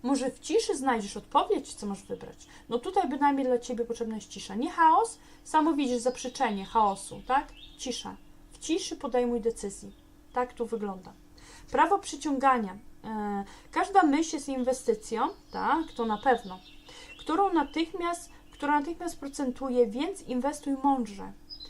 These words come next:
Masz moc wyboru swoich myśli, na pewno. I napełnienie ich miłością, spokojem, harmonią. Na twoją prośbę z przyjemnością dostroimy twoją energię do wyższych częstotliwości.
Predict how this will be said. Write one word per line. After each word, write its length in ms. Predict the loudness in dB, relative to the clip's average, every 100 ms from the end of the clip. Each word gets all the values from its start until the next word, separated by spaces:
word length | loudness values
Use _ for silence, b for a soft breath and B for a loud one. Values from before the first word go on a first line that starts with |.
| B B
Masz 280 | 2 2 2
moc 300 | 0 0 0
wyboru 420 | -4 0 2 0
swoich 420 | -4 -6 -6 -6
myśli, 480 | -8 -8 -8 -6 -6 -6 -20 -12
na 100 | -10
pewno. 400 | -2 -2 -2 -14 -18 -20 -20 B B B B
I 80 | 0
napełnienie 580 | 0 0 -2 -2 0 -2
ich 100 | -4
miłością, 480 | 0 2 0 0 -8
spokojem, 560 | -4 -2 4 4 2
harmonią. 560 | -2 -4 -4 -4 -6 -10 B B B
Na 100 | -2
twoją 360 | 0 0 0 -2
prośbę 500 | 4 4 4 -2 -8
z 80 |
przyjemnością 880 | -8 -6 -6 -4 2 4 4 2 -2
dostroimy 520 | -2 -4 -2 -2 -2
twoją 320 | -4 -2 -2 -2
energię 480 | -4 -2 -2 -4
do 120 | 0 0
wyższych 460 | 2 -2 -2 -12
częstotliwości. 1040 | -10 -10 -10 -12 -8 -4 -4 -4 -10 -14